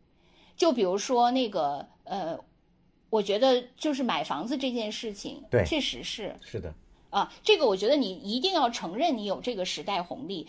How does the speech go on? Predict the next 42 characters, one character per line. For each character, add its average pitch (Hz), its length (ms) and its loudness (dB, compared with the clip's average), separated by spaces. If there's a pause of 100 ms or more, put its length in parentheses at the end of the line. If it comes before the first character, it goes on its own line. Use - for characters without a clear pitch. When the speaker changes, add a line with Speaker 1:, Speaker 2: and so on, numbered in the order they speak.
Speaker 2:
没 90 60 -4
错。 98 80 -4
Speaker 1:
但 392 160 4
是 349 140 -2
呢， 226 220 2
你 220 140 -4
不 214 220 -4
是 - 180 -2
一 240 160 -2
个 247 280 6
只 190 300 -4
吃 320 380 0
红 180 300 -2
利 208 160 -4
的 139 120 -8
人。 113 380 -10
Speaker 2:
是。 90 300 -4 (680)
Speaker 1:
就 427 100 6
是 403 160 6
因 359 160 -2
为 403 100 2
你 359 220 2
也 233 160 4
经 339 260 0
历 339 200 2
了， 165 260 2
就 214 160 -6
是 196 160 -6 (180)
比 - 80 -2
如 208 80 6
说 294 140 2
我 262 60 2
们 202 120 -4
小 - 220 -2
时 - 180 -10
候 180 200 -2
就 233 180 0
是 214 60 0
非 349 200 -2
常 226 280 -6
贫 160 240 -10
穷 - 400 -14